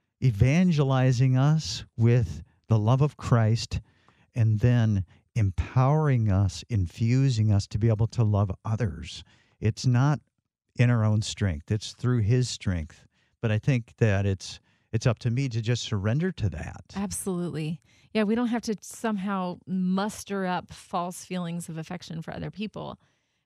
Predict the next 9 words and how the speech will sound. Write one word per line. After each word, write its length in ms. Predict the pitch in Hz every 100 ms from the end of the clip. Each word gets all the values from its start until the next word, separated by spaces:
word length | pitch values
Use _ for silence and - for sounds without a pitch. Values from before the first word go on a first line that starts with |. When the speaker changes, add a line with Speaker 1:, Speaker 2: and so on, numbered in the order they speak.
| -
Speaker 2:
Because 300 | 185 240 208
God 300 | 208 190 196
lives 340 | 180 202 208
in 140 | 175 165
us 180 | 165 -
and 120 | 185
he 280 | 170 214 208
is 280 | 196 190 185
love, 640 | 175 208 208 175 185 190